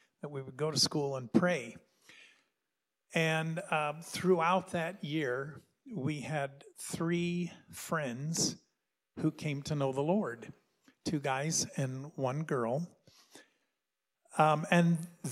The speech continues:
they, in turn, brought their families.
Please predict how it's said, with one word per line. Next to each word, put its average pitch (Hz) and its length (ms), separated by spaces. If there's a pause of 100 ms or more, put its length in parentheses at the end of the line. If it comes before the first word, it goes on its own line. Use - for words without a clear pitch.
they, 185 360
in 160 140
turn, 170 320
brought 160 320
their 170 180
families. 156 1000